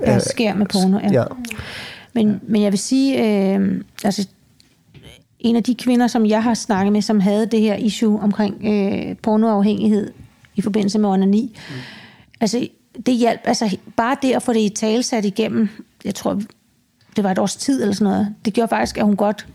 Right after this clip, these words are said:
Speaker 1: kunne lægge det på hylden. Øhm, og, og ligesom, at vi arbejdede noget med, jamen, hvad er det så, du kan erstatte det med, når du så rører ved dig selv? Og, og der er det jo noget med, som, øh, det der med at sige, jamen, altså, hvad kan, hvad kunne det være for nogle billeder? Jamen, det kunne jo for eksempel være billeder af den, du elsker.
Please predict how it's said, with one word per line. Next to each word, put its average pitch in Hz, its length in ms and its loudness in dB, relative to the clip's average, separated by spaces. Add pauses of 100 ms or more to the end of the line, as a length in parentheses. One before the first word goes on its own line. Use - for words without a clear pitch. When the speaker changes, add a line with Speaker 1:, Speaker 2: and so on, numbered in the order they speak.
(240)
Speaker 1:
kunne 214 280 4
lægge 196 240 2
det 214 100 0
på 208 120 0
hylden. 196 420 2 (880)
Øhm, 208 720 0
og, - 220 0
og - 100 2
ligesom, 220 360 2
at 202 120 -2
vi 202 120 -6
arbejdede 220 520 0
noget 220 140 4
med, 220 200 0
jamen, 220 200 0
hvad - 160 0
er 220 120 0
det 240 140 0
så, 254 260 -2
du 277 120 -2
kan 226 180 -2
erstatte 190 440 -2
det 226 140 0
med, 196 160 2
når 202 100 2
du 196 120 0
så 190 220 -2 (260)
rører 185 240 -2
ved 185 100 -6
dig 185 100 -2
selv? - 220 -10 (600)
Og, 214 80 0 (140)
og 226 160 -2
der 254 60 0
er 277 100 2
det 285 120 2
jo 247 80 4
noget 226 200 2
med, 226 120 2
som, 202 340 0 (400)
øh, 185 160 0 (160)
det 202 100 0
der 190 80 0
med 190 140 2
at 185 120 -2
sige, 196 200 -6
jamen, 185 320 2 (480)
altså, 202 160 -4
hvad 214 120 -2
kan, 220 180 -4
hvad 220 120 0
kunne 277 160 -2
det 254 60 0
være 269 140 0
for 277 100 -4
nogle 277 120 0
billeder? 277 300 0 (100)
Jamen, 240 220 0
det 254 80 -2
kunne 285 160 0
jo 247 80 2
for 214 80 -2
eksempel 208 200 0
være 202 100 0
billeder 220 260 2
af 214 60 0
den, 208 140 0
du 202 80 2
elsker. 240 280 -2